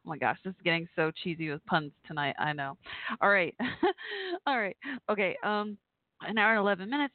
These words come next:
to go. If you wanna call and say hello, trying to rhyme, but not really trying, so it doesn't sound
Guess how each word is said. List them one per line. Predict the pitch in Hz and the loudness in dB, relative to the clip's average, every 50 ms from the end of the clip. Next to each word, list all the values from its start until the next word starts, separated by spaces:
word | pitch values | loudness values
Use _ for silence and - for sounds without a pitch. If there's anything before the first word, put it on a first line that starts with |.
| _ - | _ -12
to | 262 | -6
go. | 220 233 233 233 226 226 226 226 226 226 - - - - - _ _ | -2 0 0 2 2 2 0 0 -2 -4 -6 -10 -18 -20 -20 _ _
If | - | -8
you | 170 | -8
wanna | 180 180 180 | -6 -6 -6
call | - - 175 | -2 0 0
and | 165 165 - - | -2 -2 -2 0
say | 247 262 254 | 2 4 4
hello, | 247 240 220 214 208 208 208 202 202 202 202 202 - - 196 - - - - | 4 2 2 2 2 2 2 2 0 0 -2 -6 -8 -12 -16 -16 -14 -8 -2
trying | - 175 165 | 0 0 2
to | 170 | 4
rhyme, | 175 185 185 185 190 190 185 190 - | 4 6 6 6 4 2 0 -4 -6
but | 156 151 151 151 - - _ _ _ _ - - 170 170 | -6 -4 -4 -4 -6 -10 _ _ _ _ -20 -20 -12 -4
not | 165 165 - | -2 -2 0
really | - 175 170 | 2 0 0
trying, | - - 180 160 151 156 156 156 160 160 - _ | 0 0 0 2 2 2 0 -2 -6 -14 -12 _
so | - 143 | -6 -6
it | 139 - | -4 -6
doesn't | 151 147 143 - | -8 -12 -10 -8
sound | - 143 143 | -8 -8 -8